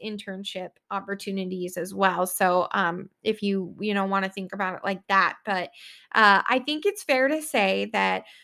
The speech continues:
not every individual out in the world is educated on how to interact with individuals who are affected by Fragile X, um, or other developmental delays as well. Um, you know, I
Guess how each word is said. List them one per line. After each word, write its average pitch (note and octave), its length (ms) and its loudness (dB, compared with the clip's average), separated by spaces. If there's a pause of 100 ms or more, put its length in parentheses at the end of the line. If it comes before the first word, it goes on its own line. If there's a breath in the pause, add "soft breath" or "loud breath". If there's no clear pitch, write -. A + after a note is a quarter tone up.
(160 loud breath)
not A#3 380 2
every C4 400 0
individual B3 760 -2
out A3 220 0
in A3+ 140 -4
the A#3 80 0
world G3+ 480 0
is G3+ 380 -2
educated G#3 560 -4
on G3 120 -2
how G3 240 -4
to F#3+ 160 -4
interact G3 480 -6
with G3 160 -8
individuals F#3+ 800 -8
who G3+ 240 -4
are G3+ 200 -2
affected F#3 460 -6
by F3 140 -4
Fragile F3+ 440 -8
X, - 360 -6 (380 loud breath)
um, G#3 260 0
or A3+ 320 2
other G#3+ 260 2
developmental F#3+ 1000 -4
delays F#3+ 420 -4
as F#3 140 -6
well. E3+ 320 -2 (500 loud breath)
Um, F#3+ 600 2
you A#3 100 -2
know, A3 220 0
I A3 260 6